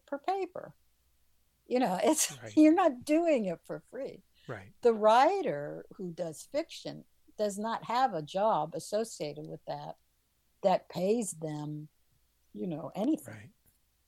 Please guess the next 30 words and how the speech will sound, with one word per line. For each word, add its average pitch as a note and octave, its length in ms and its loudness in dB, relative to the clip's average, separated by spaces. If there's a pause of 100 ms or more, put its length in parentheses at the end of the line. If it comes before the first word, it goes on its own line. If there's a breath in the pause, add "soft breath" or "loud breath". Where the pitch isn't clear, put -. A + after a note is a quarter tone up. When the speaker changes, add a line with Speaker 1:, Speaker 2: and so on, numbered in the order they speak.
(800)
Speaker 2:
Yeah, A2+ 220 -10
that's, A#2+ 260 -8
that's, - 400 -12 (1040 soft breath)
I, E3+ 100 0
it's, C3+ 240 4
I F3 80 -2
mean, D3 120 0
it's - 280 -8 (840)
brave D#3 280 2
what C3+ 100 -4
you B2 100 -8
did B2+ 200 -2
at A#2+ 80 -14
the B2+ 80 -6
beginning B2 480 -2
there G#2+ 180 -8
to A#2+ 120 -8
jump A#2+ 280 -6
into B2+ 400 -2
this A#2+ 180 -4
sort A#2 200 -6
of G#2 80 -10
a A2 80 -8
career A#2+ 360 -6
with, G#2+ 200 -14
with B2 180 -14
this B2+ 140 -6
sort A#2+ 160 -8
of A2+ 100 -12
uncertainty. A2+ 680 -10